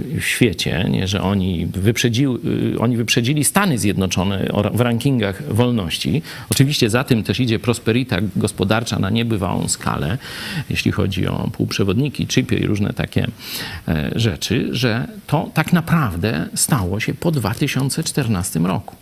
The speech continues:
Czyli zobaczcie, pis rządzi w Polsce, e, dwa tysiące piętnasty szesnasty, czyli niewiele mniej. Gdzie są półprzewodniki? Są tylko półgłówki. <laughs>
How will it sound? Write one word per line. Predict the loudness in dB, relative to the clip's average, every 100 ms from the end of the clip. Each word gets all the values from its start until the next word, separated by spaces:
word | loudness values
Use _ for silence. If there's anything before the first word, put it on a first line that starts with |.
| -20 -20 -20 -20 -20 -4
Czyli | 0 2
zobaczcie, | 2 0 0 -2
pis | 2 2 2 -2 -2 0
rządzi | 2 2 0
w | 0
Polsce, | 0 0 -2 -2 -4 -10 -10 -10 -12 -12 -8 -6
e, | -4 -4 -4
dwa | -2 -2
tysiące | 0 0 2 2 2
piętnasty | 2 2 2 2 2
szesnasty, | 2 4 2 0 0 2
czyli | 2 4
niewiele | 2 2 2 0 -2 0 2
mniej. | 4 4 2 0 -6 -20 -20 -18 -4
Gdzie | 0 2
są | 4 2
półprzewodniki? | 2 0 4 2 4 2 -2 -4 -10 -12 -20 -20 -20 -16 -14 -14 -18 -20 -4
Są | 2 2
tylko | 2 2 4
półgłówki. | 4 4 4 2 0 -6 -14 -18 -20 -20 -20
<laughs> | -2